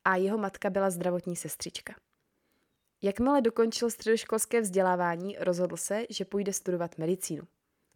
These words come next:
On sám řekl, budu citovat: „Chystal jsem se na medicínu anebo elektrotechniku, věci, které mě zajímaly. Místo techniky jsem si vybral medicínu,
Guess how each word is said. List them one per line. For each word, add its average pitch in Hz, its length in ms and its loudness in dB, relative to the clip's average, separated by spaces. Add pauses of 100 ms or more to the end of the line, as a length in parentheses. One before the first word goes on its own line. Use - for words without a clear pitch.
On 190 120 -4
sám 196 280 0
řekl, 165 280 -8 (320)
budu 180 180 2
citovat: 160 420 -4 (840)
„Chystal 220 400 -6
jsem 220 200 -4
se 240 140 -2
na 240 100 -2
medicínu 185 680 -4
anebo 190 360 -4
elektrotechniku, 175 920 -6 (360)
věci, 190 320 0
které 208 300 0
mě 196 160 0
zajímaly. 170 460 -4 (540)
Místo 208 280 -4
techniky 185 500 -4
jsem 202 360 -6
si 214 160 -4
vybral 220 320 -2
medicínu, 190 560 -6